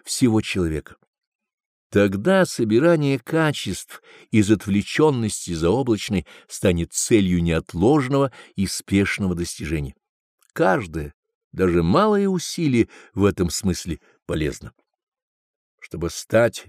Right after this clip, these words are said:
тем, на кого учитель может опереться, надо явить известную степень согласованности. Тогда можно быть узлом света должной силы. Сокровище камня внутри лишь при наличии согласованности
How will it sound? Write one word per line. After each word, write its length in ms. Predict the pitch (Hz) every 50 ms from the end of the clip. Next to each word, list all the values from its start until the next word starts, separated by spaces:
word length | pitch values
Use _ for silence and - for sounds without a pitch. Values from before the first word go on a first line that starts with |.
| _ _
тем, 380 | - - 104 107 107 101 95
на 80 | 95 98
кого 300 | 92 98 92 90 90 87
учитель 480 | 87 - - - 107 95 - 92 87 85
может 340 | 92 101 90 92 80 -
опереться, 640 | 80 71 - 92 - 104 123 117 - - - 90 - _ _ _ _ _ _ _ _ _ _ _
надо 360 | _ - - 76 76 69 82 87
явить 380 | 90 90 95 101 104 - -
известную 680 | 104 90 73 78 85 87 90 87 - - - 95 95 92
степень 460 | - - - 101 95 95 110 104 101
согласованности. 920 | - - 123 117 127 127 117 - - 170 143 120 101 87 - - - - _ _ _ _ _ _ _ _ _ _ _ _ _
Тогда 340 | - 101 95 92 85 92 92
можно 300 | 92 95 95 90 98 92
быть 180 | 90 90 - - _
узлом 640 | 110 101 101 92 87 90 95 98 104 107 101 92 80
света 580 | - - - - 90 82 92 90 - - 92 80
должной 440 | 73 82 82 80 69 67 76 73
силы. 320 | 71 - - 78 76 69 - _ _ _ _ _ _ _ _ _ _ _ _ _ _ _ _ _ _ _ _ _ _ _
Сокровище 920 | - - 90 90 90 - 117 151 175 180 170 165 147 - - - 139 120
камня 420 | - - 143 160 160 156 147 143
внутри 360 | 135 135 131 123 110 127 151 156
лишь 220 | 147 135 - -
при 160 | - 117 120
наличии 500 | 117 117 120 135 147 123 - - 131 131
согласованности 1160 | 123 - - 127 120 120 117 117 110 - 139 139 131 127 120 117 107 - - - - 113 95